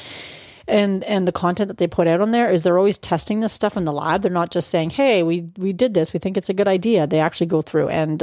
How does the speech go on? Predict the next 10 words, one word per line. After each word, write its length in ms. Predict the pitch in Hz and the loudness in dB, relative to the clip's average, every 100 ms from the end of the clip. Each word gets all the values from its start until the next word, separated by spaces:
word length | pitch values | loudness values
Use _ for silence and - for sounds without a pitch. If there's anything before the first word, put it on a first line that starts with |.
| - | -4
look 340 | - 180 175 | 0 0 0
at 140 | - - | -6 -4
the 80 | 175 | 0
science 320 | 170 156 - | 2 2 0
behind 260 | 151 147 | -2 0
it 120 | 117 139 | -2 -2
and 120 | 156 | -2
test 300 | - - 165 | -4 -2 0
it 80 | 135 | 2
out. 260 | 131 - | 2 0